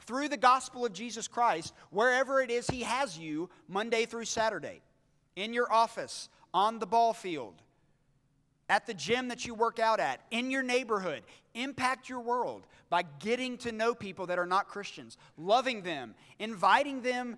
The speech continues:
to church if they're not comfortable coming to church, inviting them to open up God's Word and study it with you. That's what it means to impact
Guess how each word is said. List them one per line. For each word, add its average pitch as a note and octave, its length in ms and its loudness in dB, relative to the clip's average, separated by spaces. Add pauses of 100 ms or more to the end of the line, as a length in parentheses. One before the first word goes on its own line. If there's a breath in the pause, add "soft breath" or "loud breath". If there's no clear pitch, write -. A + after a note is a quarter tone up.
(300 loud breath)
to B3 260 -4
church A#3+ 460 2
if D3+ 80 -10
they're F#3 100 -6
not F#3+ 200 2
comfortable G3+ 360 -4
coming G3+ 300 -8
to - 80 -10
church, G3+ 340 -6 (220 loud breath)
inviting A3 520 4
them A3+ 240 2
to G3+ 280 -4 (220 loud breath)
open B3+ 280 2
up C4 140 2
God's A3+ 320 6
Word A3 460 2
and D#3 120 -8
study B3 380 0
it B3 100 -6
with C4 240 -8
you. C#3 300 -10 (1040)
That's D#3+ 200 -6
what F#3+ 120 -4
it F3+ 80 -12
means D3+ 580 -12 (420)
to - 160 -12
impact E3 500 -4